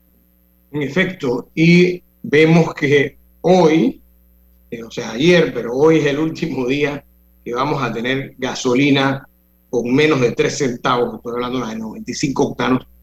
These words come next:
que también subió de precio, y la pregunta es, si el cálculo fue cien millones de dólares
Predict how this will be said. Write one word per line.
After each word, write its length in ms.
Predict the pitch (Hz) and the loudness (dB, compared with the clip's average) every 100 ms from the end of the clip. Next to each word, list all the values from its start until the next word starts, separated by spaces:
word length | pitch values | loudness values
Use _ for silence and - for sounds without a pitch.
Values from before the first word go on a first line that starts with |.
| _ | _
que 160 | - 170 | -2 0
también 600 | 175 151 156 220 190 135 | 2 2 4 6 6 2
subió 640 | - 139 131 135 135 135 - _ _ _ | 2 4 6 6 6 2 -4 _ _ _
de 160 | 147 123 | 0 2
precio, 580 | 139 127 - 143 139 - _ _ - | 4 2 2 2 0 -4 _ _ 2
y 480 | 170 190 196 - - _ | 6 6 4 0 -12 _
la 160 | - 139 | -2 0
pregunta 540 | 131 135 160 160 147 143 | 4 4 4 4 2 0
es, 340 | 131 - - | -2 -8 -10
si 180 | 131 127 | -4 -2
el 180 | 120 - | -2 -2
cálculo 500 | 170 165 165 165 147 | 0 0 0 0 0
fue 200 | 151 135 | -2 -4
cien 480 | - 196 190 175 | -4 2 2 2
millones 400 | 151 139 156 156 | 0 0 0 -2
de 80 | 123 | -4
dólares 360 | 131 135 123 | -4 -6 -6